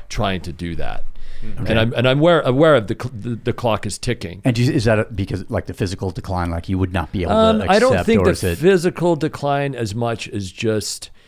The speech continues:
Speaker 1: I mean, I surf down there with, you know, old, you know, eighty-year-old
Speaker 3: I was
Speaker 1: masters,
Speaker 3: gonna
Speaker 1: and
Speaker 3: say
Speaker 1: I
Speaker 3: that.
Speaker 1: climb, you know, it's like I, I see Maggie and Tom at the, at the Momentum Climbing Gym here in A F all the time still, you know, and it's like, this is a, you know, climbing and surfing are, you know, you can do 'em your whole life. But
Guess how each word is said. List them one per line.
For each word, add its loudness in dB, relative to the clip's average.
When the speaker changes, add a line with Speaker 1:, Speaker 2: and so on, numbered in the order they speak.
Speaker 1:
I -4
mean, 4
I 4
surf 0
down 0
there 0
with, -2
you -2
know, -2
old, 4
you 0
know, 0
eighty-year-old 2
Speaker 3:
I 4
was 4
Speaker 1:
masters, 0
Speaker 3:
gonna 0
Speaker 1:
and 4
Speaker 3:
say 4
Speaker 1:
I 4
Speaker 3:
that. -4
Speaker 1:
climb, 2
you 0
know, 2
it's -2
like 0
I, -10
I 0
see 0
Maggie 0
and -2
Tom 0
at -8
the, -4
at -6
the -6
Momentum 2
Climbing -2
Gym -4
here 0
in -4
A -4
F -4
all 0
the -4
time -4
still, -4
you -6
know, -4
and -4
it's -8
like, -4
this 0
is 0
a, -2
you -6
know, -2
climbing -2
and -6
surfing -4
are, -4
you -8
know, -2
you -4
can -4
do 0
'em -2
your -4
whole -6
life. -8
But -2